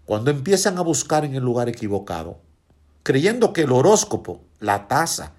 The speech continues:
la bruja, en fin, esas vanas actividades les darán sentido a sus vidas, le pondrán un amor en el camino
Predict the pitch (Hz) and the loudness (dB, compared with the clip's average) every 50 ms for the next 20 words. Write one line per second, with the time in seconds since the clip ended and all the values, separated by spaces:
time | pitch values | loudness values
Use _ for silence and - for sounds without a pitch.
0 | _ _ _ - 101 95 90 82 92 127 160 180 165 110 90 80 - - - 147 | _ _ _ -2 -2 -2 0 0 2 4 6 6 6 4 2 -4 -8 -10 -6 -6
1 | 123 107 98 - - 233 233 165 - - - - _ - - - - - - - | -6 -6 -8 -4 -2 -2 -2 -2 -6 -12 -18 -20 _ -20 -20 -20 -20 -16 -2 0
2 | 160 175 - 240 233 - - 190 214 214 214 208 202 - 185 - - - 196 175 | 2 4 4 4 4 4 4 2 2 4 4 2 2 2 2 0 0 -4 -4 -2
3 | 147 160 170 190 202 220 202 165 - - - - - - - - 156 151 - 165 | -2 0 2 4 2 4 2 0 -4 -4 -8 -14 -18 -12 2 2 2 4 4 4
4 | 147 147 180 208 208 - - 170 143 131 127 202 214 180 175 147 - - 123 - | 4 4 2 0 2 2 0 0 0 -2 -4 -4 0 0 0 0 0 -6 -8 -8
5 | - - 120 123 117 92 82 - - - _ _ _ - - - _ - 131 131 | -4 -2 -2 -2 -2 -4 -6 -8 -12 -16 _ _ _ -20 -20 -20 _ 0 0 4
6 | 131 160 147 135 156 165 180 196 208 208 196 196 175 165 190 190 180 170 151 147 | 4 4 4 6 6 4 6 4 2 2 2 2 2 2 2 2 2 2 2 0
7 | 143 123 - - 131 135 175 240 285 214 123 85 - - - | 0 0 -2 -2 -2 -2 -2 -2 0 0 -2 -2 -4 -10 -20